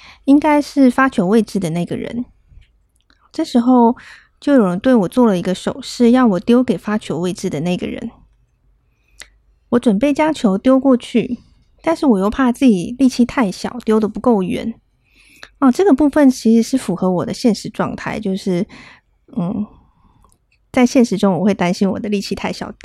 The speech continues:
然后球丢到一半就掉下去了。所以很有可能是我在梦中清醒以后，我的，对我自己的认识，我的这个意识开始影响了梦境。嗯。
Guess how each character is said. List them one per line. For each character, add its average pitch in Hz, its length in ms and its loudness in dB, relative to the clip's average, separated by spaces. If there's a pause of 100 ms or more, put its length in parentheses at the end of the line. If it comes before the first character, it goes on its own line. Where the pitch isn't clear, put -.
(240)
然 196 140 0
后 208 100 4
球 - 300 -4
丢 196 160 0
到 202 160 0
一 - 20 -6
半 - 180 -4
就 220 200 -6
掉 190 180 -8
下 - 160 -14
去 - 160 -16
了。 - 180 -12 (600)
所 - 180 0
以 240 100 6
很 247 160 4
有 269 140 4
可 269 160 2
能 180 160 0
是 247 160 2
我 202 180 2
在 208 160 0
梦 247 200 6
中 254 160 6
清 277 200 2
醒 220 280 2
以 - 40 -8
后， 190 220 0
我 190 80 -6
的， - 240 -4 (680)
对 294 140 2
我 226 140 4
自 - 180 0
己 185 180 -4
的 185 360 -4 (100)
认 226 240 2
识， 220 240 -2
我 185 140 -6
的 190 80 -4
这 226 120 -2
个 208 120 -2
意 233 200 4
识 - 280 -4
开 208 180 0
始 - 140 -4
影 190 180 -2
响 196 180 -4
了 - 80 -6
梦 196 280 0
境。 - 260 -8 (640)
嗯。 254 140 -6